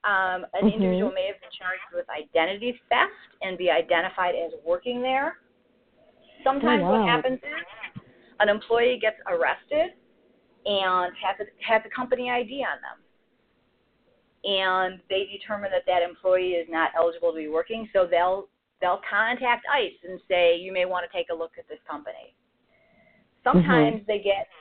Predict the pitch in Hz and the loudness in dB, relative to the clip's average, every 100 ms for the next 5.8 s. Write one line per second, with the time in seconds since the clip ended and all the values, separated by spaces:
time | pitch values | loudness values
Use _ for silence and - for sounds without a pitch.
0 | - 208 180 - 220 247 269 269 262 - | -16 -10 -8 -6 -6 -4 -6 -6 -8 -8
1 | 233 226 233 240 262 220 226 190 - 202 | -10 -8 0 0 0 -4 -6 -6 -4 -6
2 | - 214 196 175 170 151 160 196 214 240 | -6 -12 -10 -10 -12 -16 -2 2 2 0
3 | 269 - - _ _ _ _ _ _ 196 | -4 -6 -18 _ _ _ _ _ _ 4
4 | 185 170 170 165 165 - - - - 165 | 6 6 4 2 -8 -16 -18 -12 2 4
5 | 202 185 190 208 262 285 349 | 6 4 2 0 -2 0 -4